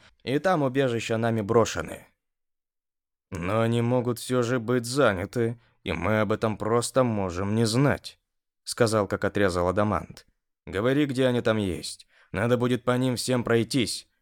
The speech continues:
либо разделиться на три группы, каждой с небольшой группой роботов, идти по всем по очереди будет опасно. Точнее, неразумно. Противник может просто где-то спрятаться". "М, на три группы, говоришь?" вздохнул я.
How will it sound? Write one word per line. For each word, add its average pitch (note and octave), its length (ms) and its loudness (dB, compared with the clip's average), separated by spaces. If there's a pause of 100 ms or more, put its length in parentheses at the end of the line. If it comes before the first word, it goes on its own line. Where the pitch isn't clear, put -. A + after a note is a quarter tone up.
либо E3 240 0
разделиться A#2+ 520 0
на A#2 100 2
три A#2+ 160 2
группы, G2 600 0 (220)
каждой B2 400 2
с - 80 -6
небольшой G#2+ 440 -2
группой G#2+ 360 0
роботов, A#2 580 0 (200)
идти C3+ 280 0
по A#2+ 160 0
всем C3+ 440 -2
по A#2 100 -2
очереди A2+ 540 0
будет G2 320 -2
опасно. G2 580 -2 (240)
Точнее, B2+ 380 0
неразумно. A2+ 720 0 (280)
Противник G#2+ 400 0
может G#2 260 -2
просто A#2+ 380 2
где-то G2+ 260 -4
спрятаться". - 760 -4 (680)
"М, A2+ 320 0 (400)
на G#2+ 180 -10
три A2+ 180 -2
группы, B2 340 0
говоришь?" F#2 560 -4 (540)
вздохнул G2+ 440 0
я. E2 320 -4